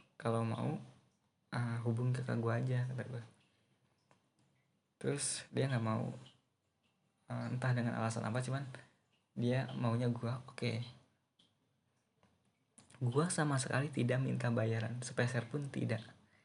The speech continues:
Karena gua tahu ini passion gua, men. Gua mau ngebantu temen. Eh,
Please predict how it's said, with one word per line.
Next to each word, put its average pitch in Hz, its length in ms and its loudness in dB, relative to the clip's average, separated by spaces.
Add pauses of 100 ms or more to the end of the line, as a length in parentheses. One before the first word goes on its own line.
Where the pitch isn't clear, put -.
(720)
Karena 180 320 2
gua 180 160 6
tahu 185 160 -2
ini 202 160 2
passion 123 400 0
gua, 151 160 2
men. 117 160 0
Gua 165 160 2
mau 190 80 4
ngebantu 131 480 2
temen. 135 320 2 (1040)
Eh, 165 640 0